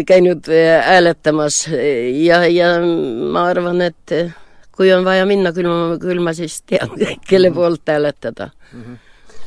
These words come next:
Speaker 2: Aga nii-öelda suurest elust ka, no, osa võtate, et televiisorit vaatate, oma arvamus on teil
Speaker 1: Oi,
Speaker 2: poliit-?
Speaker 1: ma olen poliitikaga nii hästi kursis, kui mängi televiisor, mängib raadio ja, ja see, see rikub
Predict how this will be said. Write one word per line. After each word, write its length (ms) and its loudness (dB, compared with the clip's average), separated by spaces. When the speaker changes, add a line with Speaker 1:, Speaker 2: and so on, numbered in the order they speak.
Speaker 2:
Aga 240 0
nii-öelda 320 0
suurest 300 -2
elust 220 -4
ka, 200 0
no, 100 -6
osa 220 0
võtate, 340 -6
et 80 -6
televiisorit 460 -4
vaatate, 420 -2
oma 140 2
arvamus 260 -2
on 60 -4
teil 100 2
Speaker 1:
Oi, 60 2
Speaker 2:
poliit-? 280 2
Speaker 1:
ma 120 0
olen 220 4
poliitikaga 680 0
nii 160 6
hästi 380 0
kursis, 460 -4
kui 280 0
mängi 320 0
televiisor, 640 -2
mängib 400 -4
raadio 480 -4
ja, 240 0
ja 120 -2
see, 380 -6
see 380 -2
rikub 320 -10